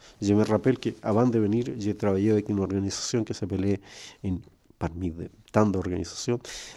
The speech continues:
le service de développement de la jeunesse. Là, il y avait des oppositeurs, mais qui étaient couverts par une partie de l'Église.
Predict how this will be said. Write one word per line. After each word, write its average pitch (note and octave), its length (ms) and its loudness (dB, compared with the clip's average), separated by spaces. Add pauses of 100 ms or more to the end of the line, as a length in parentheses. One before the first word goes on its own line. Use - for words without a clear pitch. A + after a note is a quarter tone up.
(100)
le G2 80 2
service G#2 560 2
de G2+ 160 4
développement G2 640 2
de G#2 120 2
la F#2+ 120 2
jeunesse. A#2+ 540 2 (1200)
Là, G2 200 0
il F#2+ 60 0
y F#2+ 60 0
avait F2+ 160 -2
des E2+ 180 -4 (160)
oppositeurs, G2 600 0
mais G2 180 2
qui - 100 -6
étaient F2+ 240 -4
couverts G#2 440 4
par - 260 0 (160)
une F2+ 160 -4
partie G2 320 0
de G2+ 60 4
l'Église. G2+ 500 0